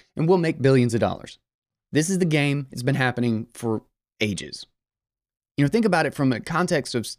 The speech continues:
selling shares against stock that doesn't exist. It's kind of like inflating it, right?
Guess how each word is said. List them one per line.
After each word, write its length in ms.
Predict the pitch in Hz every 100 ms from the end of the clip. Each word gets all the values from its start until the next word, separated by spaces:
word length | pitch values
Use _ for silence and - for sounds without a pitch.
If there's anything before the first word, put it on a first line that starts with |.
| -
selling 300 | - 151 131
shares 400 | - 127 117 - -
against 400 | 113 117 120 -
stock 260 | 135 135
that 120 | 135 107
doesn't 240 | 117 117
exist. 340 | 98 120 135
It's 100 | 123
kind 240 | - - 214
of 80 | 180
like 160 | 143
inflating 520 | 123 107 117 117 80
it, 120 | - - _ _ _
right? 300 | - 113 170